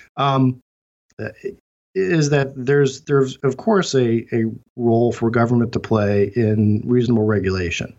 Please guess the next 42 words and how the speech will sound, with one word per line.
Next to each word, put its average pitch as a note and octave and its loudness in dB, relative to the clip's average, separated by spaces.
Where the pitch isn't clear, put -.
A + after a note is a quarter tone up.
And B2+ 0
if A#2+ -2
you C3+ 2
look D#3+ 0
at D3 0
things A#2+ 0
like, G#2+ 0
uh, F#2 -4
child G#2 0
labor, F#2+ -2
like, G#2 0
uh, G2 0
sanitation, G2+ 0
I G#2 -4
mean, A2 2
those, B2+ 0
those B2+ 0
are C3 2
things A#2 0
that, - 0
um, F#2+ -2
were B2+ 2
fixed, A#2+ -2
were B2 4
changed. A#2 0
And A2 0
again, B2+ 2
some C#3 0
of B2 2
this B2 0
is, A2 -4
is A2 -4
technological B2+ -2
innovation. G#2 0
Some B2+ 2
of A#2 -2
it A2+ -2
is A2+ 0
changes B2 0
in A#2+ -2
our G#2+ 2
attitudes, C3 -2